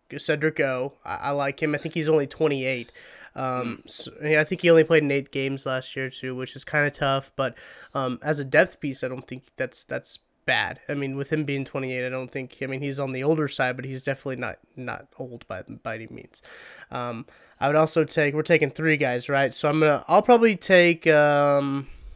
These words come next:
Speaker 1: Sam Tevi as well, and for the sake of it, I'll take Mike Remmers, because I think Mike Remmers did, did a, did a good job when he was called upon. I know people will look at the Super Bowl and say, "Oh, Mike Remmers is awful, he's a t-, terrible lineman," but that's just not true. That's just simply not true at all.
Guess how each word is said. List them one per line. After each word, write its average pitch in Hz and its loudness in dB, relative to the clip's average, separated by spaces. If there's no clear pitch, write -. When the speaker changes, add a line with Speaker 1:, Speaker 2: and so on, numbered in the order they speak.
Speaker 1:
Sam 175 4
Tevi 165 4
as 160 0
well, 151 8
and 156 4
for 160 -2
the 151 2
sake 170 4
of 160 -2
it, 156 4
I'll 151 6
take 156 2
Mike 143 2
Remmers, 135 0
because 139 -4
I - -4
think 143 -4
Mike 143 0
Remmers 139 -2
did, 135 -2
did 143 0
a, 139 0
did 139 -2
a 135 -6
good 143 0
job 139 2
when 143 -2
he 139 -4
was 135 -8
called 139 -2
upon. 135 -2
I 131 -4
know 143 0
people 143 -2
will 139 0
look 135 -2
at 135 -6
the 131 -10
Super 139 -8
Bowl 135 -6
and 127 -8
say, 131 0
"Oh, 143 0
Mike 139 -2
Remmers 135 -6
is 127 -8
awful, 131 -4
he's 131 -6
a 127 -10
t-, - -10
terrible 131 -4
lineman," 120 -6
but 131 -8
that's 156 0
just 123 -10
not 101 -8
true. - -14
That's 143 -4
just 139 -8
simply 127 -10
not 123 -10
true 151 -6
at 147 -2
all. 170 -4